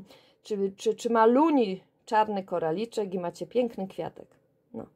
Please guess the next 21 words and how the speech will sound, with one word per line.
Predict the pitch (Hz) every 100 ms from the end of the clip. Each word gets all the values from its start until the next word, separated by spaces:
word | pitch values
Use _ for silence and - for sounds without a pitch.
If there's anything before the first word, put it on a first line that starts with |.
| _ _ _ _ _ _ _
Tak | -
jak | 208 196
mówię, | 202 180
mnie | 180 196
się | 196
podoba. | 190 180 175 165 180 214 - _ -
Tutaj | 196 208 190
nie | 185
widzicie | 175 170 190 196
tego | 180 170 165
błysku, | 170 190 190 - 208 226
ale | 180 175 180
bardzo | 180 190 185 185
ładnie | 170 160 151
to | 156
wygląda, | 156 160 156 160
bo | 190
i | 196
błyszczy | 202 233 -
się | 190 190
drucik | 185 170 214 302 -